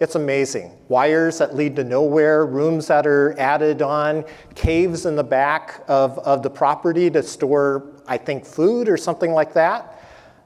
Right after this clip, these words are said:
The only thing we have to remember her and her husband by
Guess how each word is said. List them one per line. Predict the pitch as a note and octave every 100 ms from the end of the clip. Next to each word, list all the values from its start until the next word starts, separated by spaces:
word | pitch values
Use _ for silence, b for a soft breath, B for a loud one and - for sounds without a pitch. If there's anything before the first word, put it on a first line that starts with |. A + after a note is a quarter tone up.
| -
The | F3 F#3+
only | F#3 C4+ D4
thing | - G#3+ G#3
we | G3 F3+
have | - E3+ D#3+ A#2+
to | A#2+
remember | C3+ C3+ C3+ D#3+ F3+ F3
her | E3+ E3+
and |
her | D#3 C3
husband | C#3 C#3+ F#3+ F3+
by | F3 F3 G3